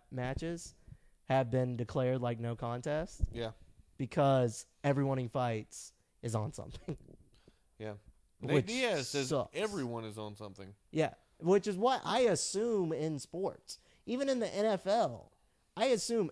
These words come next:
Speaker 1: every single lineman is on something. 'Cause there's no way you get that big and that strong and play that sport and
Speaker 2: Yeah,
Speaker 1: do
Speaker 2: I
Speaker 1: it for
Speaker 2: assume
Speaker 1: twenty
Speaker 2: everybody,
Speaker 1: years.
Speaker 2: I assume everybody in the front seven on the D line is
Speaker 1: On something.
Speaker 2: on something.
Speaker 1: Yeah.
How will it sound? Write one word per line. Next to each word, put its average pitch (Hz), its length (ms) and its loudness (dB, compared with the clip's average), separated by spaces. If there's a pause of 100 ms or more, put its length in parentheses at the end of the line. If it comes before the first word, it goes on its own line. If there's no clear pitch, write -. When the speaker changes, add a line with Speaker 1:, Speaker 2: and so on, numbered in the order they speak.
(120)
Speaker 1:
every 190 300 2
single 180 320 0
lineman 151 460 0
is 113 260 -6
on 120 280 -4
something. - 580 -8 (800)
'Cause 139 120 -4
there's 190 180 2
no 165 220 2
way 202 220 4
you 147 160 0
get 123 240 -2
that 165 260 2
big 170 340 0
and 120 160 -4
that 147 200 -4
strong 147 500 -4 (300)
and 117 140 -10
play 185 260 2
that 185 240 2
sport 160 520 -2 (640)
and 143 120 0
Speaker 2:
Yeah, 123 60 4
Speaker 1:
do 156 60 6
Speaker 2:
I 190 120 8
Speaker 1:
it - 40 2
for 185 60 -2
Speaker 2:
assume 185 80 0
Speaker 1:
twenty 147 140 0
Speaker 2:
everybody, 175 400 2
Speaker 1:
years. 131 240 -4
Speaker 2:
I 135 140 0
assume 151 380 -4
everybody 127 680 -4
in 117 220 -8
the 113 360 -8
front 120 280 -10
seven 113 460 -8
on 113 160 -10
the 110 60 -12
D 117 160 -6
line 104 420 -12
is 104 260 -12 (160)
Speaker 1:
On 131 220 -2
something. 120 320 -8
Speaker 2:
on 117 160 -12
something. 95 340 -14
Speaker 1:
Yeah. 147 220 -4